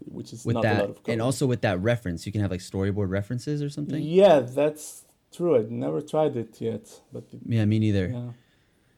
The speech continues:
Speaker 2: But I bet that probably saves load time whenever you click on a particular storyboard. It doesn't have to, like, spend as much time loading, like, all the different storyboard, all the different scenes.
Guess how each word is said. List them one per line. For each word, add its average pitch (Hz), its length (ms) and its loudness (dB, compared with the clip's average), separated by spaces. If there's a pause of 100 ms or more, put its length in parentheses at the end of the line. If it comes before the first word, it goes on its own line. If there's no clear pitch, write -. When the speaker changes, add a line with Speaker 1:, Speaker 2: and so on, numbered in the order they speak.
(140)
Speaker 2:
But 123 100 4
I 131 80 8
bet 160 200 2
that 175 140 2
probably 175 300 2
saves 127 460 0
load 117 280 2
time 90 440 0
whenever 95 360 2
you 95 300 0
click 107 260 -4
on 98 140 2
a 92 60 0
particular 98 400 -4
storyboard. 95 580 0
It 78 100 -8
doesn't 92 220 -2
have 90 120 -4
to, 87 100 -8
like, 82 340 -6
spend 90 300 -2
as 90 100 -8
much 98 280 -2
time 85 340 -4
loading, 90 340 0
like, 80 200 -8
all 98 340 2
the 87 80 -4
different 87 340 -6
storyboard, 80 580 -8
all 90 140 -2
the 85 100 -4
different 92 240 -10
scenes. 85 520 -6